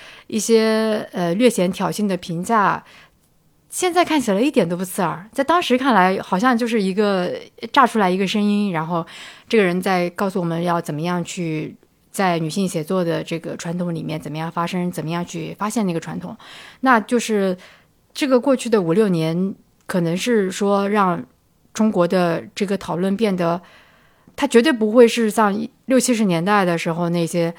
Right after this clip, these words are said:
第二波女性主义浪潮的时候那种，那种讨论，比方说是不是跟这个同工同酬，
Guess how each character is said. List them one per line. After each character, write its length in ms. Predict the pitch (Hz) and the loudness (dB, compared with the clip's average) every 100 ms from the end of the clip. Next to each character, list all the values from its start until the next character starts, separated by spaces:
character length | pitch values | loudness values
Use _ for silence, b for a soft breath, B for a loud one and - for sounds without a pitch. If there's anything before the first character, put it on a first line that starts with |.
| B B - | B B 2
第 80 | 254 | 4
二 100 | 208 | 6
波 140 | 208 | 4
女 100 | 190 | 2
性 160 | 160 196 | 0 -2
主 140 | 175 | -2
义 200 | 160 175 | -2 -2
浪 180 | 185 180 | 0 -2
潮 160 | 170 | -2
的 40 | 160 | -6
时 120 | 165 | -6
候 80 | 160 | -4
那 100 | 175 | -4
种， 140 | 165 | -4
那 100 | 175 | -4
种 140 | 180 160 | -4 -4
讨 200 | - - | -8 -8
论， 140 | 156 180 | -8 -10
比 100 | 156 | -8
方 160 | 160 | -8
说 160 | 160 175 | -4 -4
是 100 | - | -4
不 80 | 190 | -6
是 140 | 170 | -6
跟 240 | - 180 - _ _ _ | -4 -4 -4 _ _ _
这 120 | 185 | -8
个 100 | 175 | -8
同 220 | 165 175 | -4 -2
工 120 | 190 | 0
同 160 | 190 180 | 0 0
酬， 320 | 185 170 190 | 0 2 0